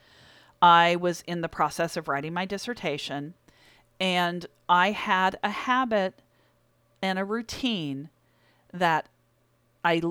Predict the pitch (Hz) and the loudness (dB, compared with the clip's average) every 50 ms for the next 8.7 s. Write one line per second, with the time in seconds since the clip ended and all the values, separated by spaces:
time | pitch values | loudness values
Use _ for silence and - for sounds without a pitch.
0 | - _ - 165 160 160 156 160 170 160 160 160 - - - _ - - - - | -4 _ -2 -2 -2 -2 -2 -2 -2 -2 -2 -2 -6 -14 -16 _ -18 -14 -8 -6
1 | 185 175 170 156 156 151 - - - 214 208 214 220 214 214 208 208 214 - 185 | -4 -2 -2 -2 -4 -6 -8 -4 -2 0 0 0 2 2 2 2 2 0 -2 -4
2 | 180 - - 208 - - - 202 185 185 165 165 170 156 165 143 147 151 170 185 | -4 -6 -8 -12 -10 -8 -4 -2 -2 -2 -2 -4 -6 -6 -6 -4 -2 -2 -2 -2
3 | - - - 277 269 - - 170 180 - - 208 185 147 - - 147 - - 151 | -4 -6 -6 -6 -6 -6 -6 -8 -6 -6 -6 -6 -6 -6 -6 -6 -8 -6 -4 -4
4 | 135 139 135 143 143 147 143 143 147 147 156 143 - - 147 147 139 139 135 131 | -2 -2 -4 -6 -6 -6 -6 -6 -6 -6 -6 -6 -6 -6 -6 -6 -6 -6 -8 -8
5 | - 151 131 135 139 147 - 135 123 127 139 - - 143 143 - - - - 196 | -8 -10 -10 -10 -10 -12 -10 -10 -8 -8 -8 -6 -6 -6 -6 -8 -10 -8 -4 -2
6 | 214 233 226 262 254 262 - 311 302 302 226 175 151 160 - - - _ _ _ | -2 -2 0 -2 -2 -2 -2 -2 -2 0 0 0 -2 -2 -4 -10 -20 _ _ _
7 | _ _ - - - - - - - - 175 170 147 160 143 143 - - - - | _ _ -20 -20 -20 -20 -20 -6 0 2 2 2 2 0 -2 -2 -4 -6 -2 2
8 | 175 160 147 143 - - 190 196 247 294 311 - - - | 2 2 2 0 -2 -2 -2 -2 -2 -4 -6 -12 -16 -18